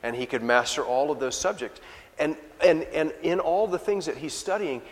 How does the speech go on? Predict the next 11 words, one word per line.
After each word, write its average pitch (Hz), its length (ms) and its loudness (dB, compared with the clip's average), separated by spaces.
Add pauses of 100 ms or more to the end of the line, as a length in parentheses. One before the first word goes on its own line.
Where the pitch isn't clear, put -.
he's 160 160 -6
studying 170 540 0
God's 151 320 4
creation, 123 840 -4 (300)
and 123 140 0
he 127 180 -4
is 117 140 -2
worshiping 117 800 0
him 101 180 -8
for 113 360 -12
it. - 200 -18